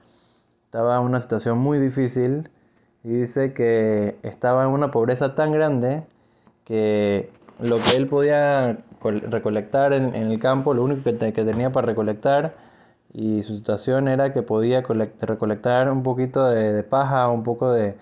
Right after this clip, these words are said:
de, de maderita por ahí. Entonces, ¿qué hacía? Utilizaba parte de, de, de los palitos de la paja para,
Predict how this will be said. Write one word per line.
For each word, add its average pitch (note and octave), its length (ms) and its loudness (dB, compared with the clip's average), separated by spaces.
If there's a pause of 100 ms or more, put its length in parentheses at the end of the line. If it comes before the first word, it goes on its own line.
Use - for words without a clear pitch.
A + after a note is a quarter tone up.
(440)
de, G2 600 -2 (840)
de G#2 220 -8
maderita B2+ 640 0
por G#2+ 160 0
ahí. D3 360 2
Entonces, C3+ 760 -2 (100)
¿qué C3 120 0
hacía? B2+ 420 0
Utilizaba B2+ 640 0
parte C3+ 280 0
de, C#3+ 220 2 (540)
de, G#2+ 280 0
de G#2 120 0
los G#2+ 120 -2
palitos B2 460 0
de A#2 80 0
la G#2 160 0
paja C3+ 380 0
para, A#2+ 400 0